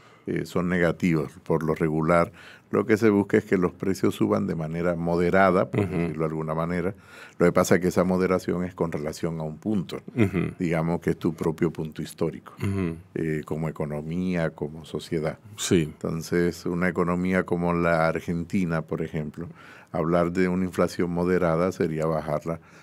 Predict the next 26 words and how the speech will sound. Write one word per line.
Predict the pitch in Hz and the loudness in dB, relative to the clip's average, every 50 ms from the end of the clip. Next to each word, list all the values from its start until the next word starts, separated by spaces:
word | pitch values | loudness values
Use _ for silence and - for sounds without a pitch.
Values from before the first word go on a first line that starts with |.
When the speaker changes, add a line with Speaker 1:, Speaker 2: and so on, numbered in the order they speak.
| - _ _ - | -20 _ _ -12
Speaker 1:
de | - 82 87 87 | -8 -4 -2 -2
una | 82 85 87 90 | -2 0 -2 -4
inflación | 90 82 92 85 78 - 87 85 | -4 0 0 -2 0 0 -2 0
de | 85 82 | 0 2
dos | 80 85 82 76 | 2 2 0 0
dígitos | - 101 101 90 92 85 - 85 82 - | 0 -2 0 0 -2 -4 -4 -4 -6 -2
casi | - 80 80 - - 92 | -2 -4 -4 -2 -4 -6
de | 82 78 | -6 -4
forma | - 85 76 82 78 76 | -4 -6 -6 -4 -6 -8
permanente | - - 78 78 73 76 73 76 87 90 82 - - 73 | -6 -6 -8 -8 -8 -10 -8 -6 -6 -6 -6 -8 -8 -2
Speaker 2:
Ujú. | 101 104 104 104 104 92 82 85 90 87 | 0 2 2 4 2 2 0 -2 -4 -4
Speaker 1:
en | 85 82 78 | -4 -4 -2
los | 78 73 - | -4 -4 -6
últimos | 82 76 73 - 76 73 76 76 | -8 -12 -8 -8 -8 -8 -8 -10
cincuenta | - 76 78 80 80 76 73 73 - 82 | -10 -12 -12 -10 -10 -12 -10 -8 -6 -6
años. | 78 87 85 80 78 - - - - | -6 -4 -6 -8 -10 -12 -16 -20 -12
Speaker 2:
Sí. | - - - - 101 87 80 82 82 - - | -6 2 6 6 6 6 6 2 -4 -8 -6
Speaker 1:
Eh, | - 87 85 82 | -2 0 0 0
para | - 85 85 80 80 | 2 2 2 2 2
República | 85 90 - - 87 85 90 85 - 92 | 2 0 -2 -2 -2 -2 -2 0 2 2
Dominicana, | 90 87 90 87 87 82 - 95 90 | 2 2 0 -2 -2 0 2 2 2
una | 87 80 | 2 -2
inflación | 78 78 87 80 76 - 82 82 | -4 -2 -4 -4 -4 -4 -6 -4
de | 82 82 | -2 -2
dos | 80 85 85 82 | 0 -2 -2 -2
dígitos | 92 95 104 101 107 92 85 80 - - 101 120 - - | -2 -2 -2 -2 0 -2 -4 -4 -2 -2 -2 -2 -2 -10